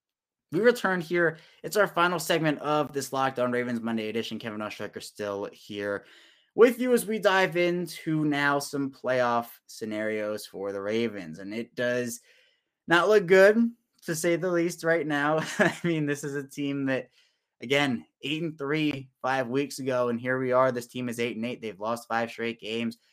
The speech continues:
effectively all but taken themselves out of the playoff hunt. The Ravens were the number one seed at one point, <laughs> again, just a couple weeks ago,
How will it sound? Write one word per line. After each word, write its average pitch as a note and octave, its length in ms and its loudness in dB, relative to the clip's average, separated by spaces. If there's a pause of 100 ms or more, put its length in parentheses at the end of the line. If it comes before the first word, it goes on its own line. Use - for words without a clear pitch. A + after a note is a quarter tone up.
(220)
effectively B2+ 560 -6
all B2 140 2
but C3 160 -6
taken C3 280 -6
themselves C3 520 -4
out C#3+ 160 0
of D3 80 -2
the C3+ 80 -4
playoff C3 380 -2
hunt. D3 260 -2 (480)
The C3+ 80 0
Ravens D#3+ 600 0 (180)
were D#3 180 6
the F3 80 0
number F3 340 0
one D#3+ 280 0
seed E3 320 -4
at C#3+ 120 2
one C#3+ 220 -2
point, C#3+ 340 -4 (140)
<laughs> - 100 -8
again, E3+ 280 -2
just D#3+ 180 -6
a C#3+ 40 -6
couple D#3+ 280 -4
weeks A#3 240 2
ago, E3 400 0